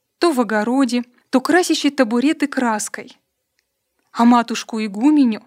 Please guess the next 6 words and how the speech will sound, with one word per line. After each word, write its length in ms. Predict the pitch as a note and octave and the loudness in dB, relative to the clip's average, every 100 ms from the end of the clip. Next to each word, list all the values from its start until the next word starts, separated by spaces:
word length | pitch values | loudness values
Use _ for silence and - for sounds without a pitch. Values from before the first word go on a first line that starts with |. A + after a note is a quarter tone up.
| _ _ _ _ - - - | _ _ _ _ -20 -12 -2
разбирающую 840 | A#3 G3 A3+ A#3 E4+ D#4 - A#3 | -2 0 -2 0 0 -2 -4 -6
присланную 640 | _ C4+ E4+ D4 C#4 C#4 | _ 0 2 2 2 2
церковную 600 | C#4 B3+ - C4 A#3 A3 | -2 -6 -2 0 0 -2
утварь 380 | A3+ C4+ B3 A#3+ | -2 -2 -4 -2
из 120 | A#3 | -6
ящиков. 760 | G#3 G#3+ G#3+ - - - - | -6 -6 -6 -8 -12 -16 -16